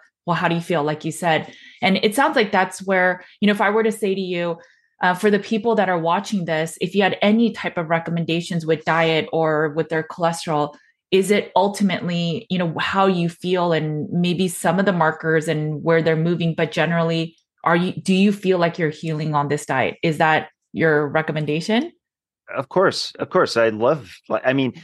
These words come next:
Speaker 2: in general, a lot, a lot of times when somebody comes to me and they say, "Look, I'm really worried about my high cholesterol,
Speaker 1: Yes.
Speaker 2: um, but your research is very encouraging for me, but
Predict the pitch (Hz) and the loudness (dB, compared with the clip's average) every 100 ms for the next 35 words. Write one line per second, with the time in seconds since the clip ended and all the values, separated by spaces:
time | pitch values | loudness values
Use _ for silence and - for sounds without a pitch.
0 | _ - 175 120 131 160 120 104 98 _ | _ -2 -2 2 0 2 2 0 -4 _
1 | _ _ _ _ - 147 147 165 - 143 | _ _ _ _ -2 0 2 0 2 2
2 | 196 233 - 139 127 - - _ _ 120 | 2 0 -2 -2 -2 -6 -10 _ _ -2
3 | 123 117 160 196 180 139 120 - 123 113 | 0 0 -2 0 0 -2 -2 -4 -2 0
4 | 107 101 - 101 101 117 - - 117 127 | 0 0 0 -2 2 0 0 -6 -2 2
5 | 156 113 113 107 98 95 95 95 95 87 | 2 4 4 4 0 0 -4 -4 -6 -4
6 | - - - - - 214 160 _ _ _ | -4 -4 -2 -4 -4 -6 -10 _ _ _
7 | _ _ - 101 95 90 87 185 110 101 | _ _ 0 2 2 0 -4 -4 0 2
8 | 113 120 139 147 139 107 95 107 101 87 | 2 2 2 2 0 -2 0 2 2 -2
9 | 104 101 92 90 - 101 - - 113 | 0 0 -2 -6 -6 -4 -6 -2 -2